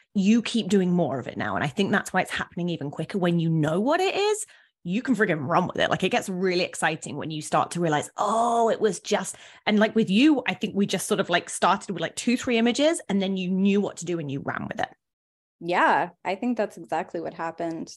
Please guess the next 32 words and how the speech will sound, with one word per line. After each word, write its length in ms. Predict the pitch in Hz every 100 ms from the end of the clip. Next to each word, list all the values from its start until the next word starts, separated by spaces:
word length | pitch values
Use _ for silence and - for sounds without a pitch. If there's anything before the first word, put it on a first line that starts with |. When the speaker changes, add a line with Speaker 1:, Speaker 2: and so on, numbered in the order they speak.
| -
Speaker 2:
The 60 | 175
photographer 460 | - 185 208 -
that 120 | 185
I 60 | 165
was 180 | 165 -
working 260 | 175 175 165
with 160 | 156
too 320 | - - 202 165
also 280 | 175 -
really 280 | 160 180 165
challenged 640 | 170 - 175 185 170 - 165
me 280 | 160 165 -
as 220 | 170 175
a 40 |
makeup 320 | 160 202 214
Speaker 1:
Mm. 120 | 220 208
Speaker 2:
artist. 380 | 185 165 165 165
I 40 |
remember 280 | 165 180 180
my 140 | 165
first 380 | 160 - 175 175
shoot 140 | 180 170
with 140 | 180
her, 120 | 175
she 120 | 175
sent 220 | - 175 160
me 100 | 165
an 80 |
email 340 | 156 175 170 160
and 140 | 165
she's 200 | - 170
like, 180 | 165 165